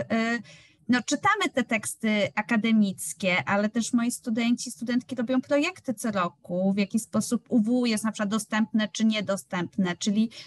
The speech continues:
rozmawiamy, na ile rzeczywistość taka najbliższej nas jest dostępna i dla kogo ona jest właściwie dostępna, dla kogo ona jest, e, zbudowana.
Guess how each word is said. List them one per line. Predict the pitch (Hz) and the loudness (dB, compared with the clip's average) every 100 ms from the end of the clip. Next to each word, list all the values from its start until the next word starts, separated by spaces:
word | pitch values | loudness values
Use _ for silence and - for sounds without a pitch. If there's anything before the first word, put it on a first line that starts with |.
| - | -2
rozmawiamy, | 233 254 254 262 262 | 4 4 6 4 2
na | 269 | 0
ile | 269 269 | -2 -6
rzeczywistość | 269 - 254 277 - - 262 247 - - | -6 -4 0 0 0 0 0 0 -4 -6
taka | 254 277 | -4 0
najbliższej | 269 277 269 285 - - 285 285 285 | 2 2 2 0 0 -2 0 2 2
nas | 302 571 - | 0 -2 -2
jest | 254 - | -6 -4
dostępna | 220 - 233 214 233 226 | -6 -2 0 2 2 2
i | 254 | 2
dla | 262 | 0
kogo | 277 - 254 | 0 0 2
ona | 220 214 | 2 2
jest | 202 | -2
właściwie | 208 - 202 | -8 -6 -4
dostępna, | 190 196 - 170 185 | 0 -2 -2 -4 -2
dla | 180 220 | 0 2
kogo | 262 240 | 2 4
ona | 240 233 | 4 4
jest, | 233 233 - - - | 2 -2 -4 -8 -2
e, | 208 202 | 0 0
zbudowana. | 220 214 240 208 156 160 151 175 | -2 2 2 4 2 2 0 0